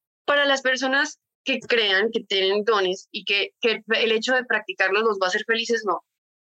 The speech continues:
Ser intuitivo va a mejorar tu capacidad de tomar decisiones. Y lo divertido del camino intuitivo es que te obliga a ser feliz,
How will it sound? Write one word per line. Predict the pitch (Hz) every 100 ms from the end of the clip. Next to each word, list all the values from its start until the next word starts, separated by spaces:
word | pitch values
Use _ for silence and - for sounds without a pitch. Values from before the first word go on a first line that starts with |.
| _ _ _ _ _ -
Ser | - 202
intuitivo | 214 220 233 220 233 240 226
va | 208 202
a |
mejorar | 208 208 196 185 214 -
tu | -
capacidad | 180 175 175 170 170 165 185 220 - -
de | 180 170
tomar | 175 175 -
decisiones. | 185 175 156 - - - _ _ _ _ _ _ _ _ -
Y | 247
lo | 240 226
divertido | 233 240 269 240 202
del | 208
camino | 202 202 202
intuitivo | 214 220 220 208
es | -
que | 247 233
te | 233 202
obliga | 202 196 233 285 208 - - _ _ _ _ _ -
a | 190
ser | 220 202
feliz, | 185 196 254 240 -